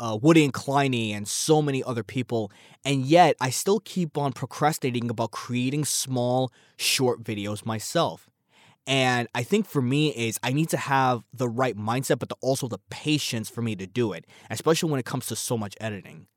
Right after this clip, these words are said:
But that's just me personally. That's, that's like a, that's like an obstacle, like a small hump that I have to get over. Not to mention, it's very hard to distinguish yourself from other people that pretty much have nearly the same ideas you have.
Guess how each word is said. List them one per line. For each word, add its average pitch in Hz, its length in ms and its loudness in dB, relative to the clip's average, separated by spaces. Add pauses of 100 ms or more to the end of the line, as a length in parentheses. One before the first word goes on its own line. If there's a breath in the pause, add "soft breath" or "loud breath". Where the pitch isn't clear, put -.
(260)
But 160 80 6
that's 190 140 8
just 202 120 2
me 156 120 4
personally. 101 420 -6
That's, 120 220 -4
that's - 340 -2
like 135 220 2
a, 123 180 4 (220 soft breath)
that's 147 160 0
like 180 100 4
an 160 140 -2
obstacle, - 440 2
like 123 160 -2
a 113 60 -4
small 123 380 0
hump 117 340 -2
that 113 100 -4
I 113 60 0
have 110 200 -4
to 117 80 -6
get 110 260 -4
over. 117 420 0 (240 loud breath)
Not 143 220 0
to 139 80 -2
mention, 139 420 0
it's 110 160 -10
very 139 240 2
hard 135 380 0
to - 160 -6
distinguish 123 580 -2
yourself - 380 -2
from 113 180 -6
other 107 160 -4
people 123 560 0 (260 soft breath)
that 104 200 -8
pretty 165 340 0
much 165 200 2
have 127 260 0
nearly 131 260 2
the 113 100 -4
same 120 300 -2
ideas 107 460 -4
you 104 160 -4
have. 85 420 -12